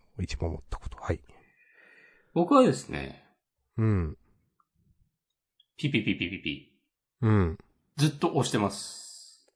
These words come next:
Speaker 1: おー、はい。
Speaker 2: 最初から、第一回から、割とコンスタントに取り上げてきて。
Speaker 1: はい。
Speaker 2: 「いいですね、いいですね」って、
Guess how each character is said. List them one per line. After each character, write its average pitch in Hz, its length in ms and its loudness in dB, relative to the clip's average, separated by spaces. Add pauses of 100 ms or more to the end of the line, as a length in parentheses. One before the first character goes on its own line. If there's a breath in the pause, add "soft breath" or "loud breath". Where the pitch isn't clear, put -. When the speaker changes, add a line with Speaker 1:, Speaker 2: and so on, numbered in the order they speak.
(140)
Speaker 1:
お 147 460 12
ー、 - 60 -14
は 135 140 10
い。 - 120 2 (2000)
Speaker 2:
最 - 180 -6
初 90 160 -8
か - 120 -4
ら、 87 320 0 (680)
第 98 140 4
一 - 100 -6
回 104 160 4
か 87 120 0
ら、 80 200 -2 (1080)
割 135 160 8
と 143 80 6
コ 147 120 6
ン 131 80 6
ス - 80 -10
タ 85 100 -6
ン 90 80 -10
ト - 80 -16
に 78 260 -16 (420)
取 95 200 -4
り 87 60 -6
上 85 80 -8
げ - 60 -18
て 78 300 -14
き - 100 -20
て。 - 280 -18 (600)
Speaker 1:
は 160 200 10
い。 107 120 4 (360)
Speaker 2:
「い 147 140 0
い - 20 4
で 87 100 -2
す - 120 -8
ね、 98 60 0
い 131 100 4
い - 20 4
で 92 100 -2
す 82 120 -10
ね」 76 120 -8
っ - 20 -12
て、 - 180 -20